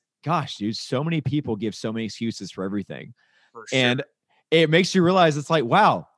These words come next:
Speaker 1: this is why so many people are average. This is why so many people just accept mediocrity. And, like,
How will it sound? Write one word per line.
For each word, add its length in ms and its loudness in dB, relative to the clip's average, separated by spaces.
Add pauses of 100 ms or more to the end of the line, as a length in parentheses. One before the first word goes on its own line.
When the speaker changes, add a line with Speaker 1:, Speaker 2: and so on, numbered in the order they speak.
Speaker 1:
this 240 -4
is 120 -4
why 280 4
so 200 -4
many 140 -2
people 180 -2
are 80 2
average. 600 -4
This 160 -6
is 80 -8
why 160 2
so 180 -4
many 80 -2
people 340 2
just 260 -4
accept 300 -2
mediocrity. 680 0
And, 80 -6
like, 220 0